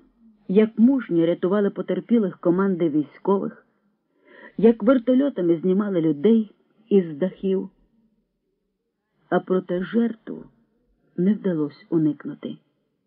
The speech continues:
Замулені, перекинуті трамваї лежали обіч колій, повні пасажирів, що захлинулися під багатометровим валом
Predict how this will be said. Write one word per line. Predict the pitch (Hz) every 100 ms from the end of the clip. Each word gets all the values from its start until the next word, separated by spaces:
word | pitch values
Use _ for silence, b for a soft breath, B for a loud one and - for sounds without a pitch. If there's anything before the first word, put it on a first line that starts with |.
| _ b b b -
Замулені, | 175 165 247 233 160 131 78 - _ b b b -
перекинуті | 220 247 226 294 254 262
трамваї | - 233 208 247 233
лежали | 220 202 226 214 -
обіч | 208 175 214 - -
колій, | 220 214 196 180 b b b
повні | 208 202 185 170
пасажирів, | 165 165 156 160 233 285 262 226 _ _ b b -
що | - 240 220
захлинулися | 254 240 247 254 262 285 226 165 - - - - _ _ _ _ _ _
під | 202 170 147
багатометровим | 170 156 208 - 247 233 226 - 214 214 196 151
валом | 190 196 185